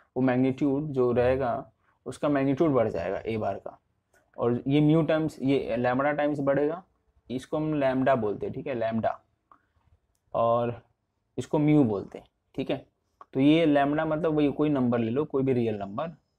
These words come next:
और mu भी मतलब वही कोई भी रियल नंबर। तो मैंने यहाँ पे थ्री टाइम्स ले लिया, यहाँ पे फ़ोर टाइम्स ले लिया, तो टेक्स्ट बुक में आपका ऐसे, ऐसे लिया हुआ है, but मैंने आपको नंबर लेके ही बता दिया, कोई भी नंबर,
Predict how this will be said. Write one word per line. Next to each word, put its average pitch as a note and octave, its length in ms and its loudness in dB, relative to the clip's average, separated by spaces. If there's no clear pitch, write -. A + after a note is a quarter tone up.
और A#2+ 80 -2
mu B2+ 160 2
भी C#3+ 120 0
मतलब C#3 280 -2
वही A#2+ 240 0
कोई A#2 180 -4
भी A#2 100 -2
रियल G#2+ 200 -2
नंबर। G#2+ 260 -8
तो B2 80 -6
मैंने B2+ 200 0
यहाँ C3 120 -4
पे C#3 120 -2
थ्री C3 200 -2
टाइम्स B2+ 280 -4
ले B2+ 100 -2
लिया, C#3 120 -4
यहाँ C3+ 140 -4
पे D#3 60 -4
फ़ोर A#2+ 240 -2
टाइम्स G#2 240 -10
ले - 60 -12
लिया, - 220 -14
तो E3+ 140 2
टेक्स्ट D#3 300 0
बुक D#3+ 100 0
में E3 100 -4
आपका D#3 260 -4
ऐसे, B2+ 400 -2
ऐसे A#2+ 240 -2
लिया G#2 220 -4
हुआ - 160 -12
है, - 60 -20
but B2+ 100 -2
मैंने C3+ 260 0
आपको D3 220 -2
नंबर C3+ 340 2
लेके C3+ 260 -2
ही B2+ 60 2
बता G#2 280 -2
दिया, G2 180 -14
कोई A#2+ 200 0
भी A#2 100 0
नंबर, F2+ 300 -10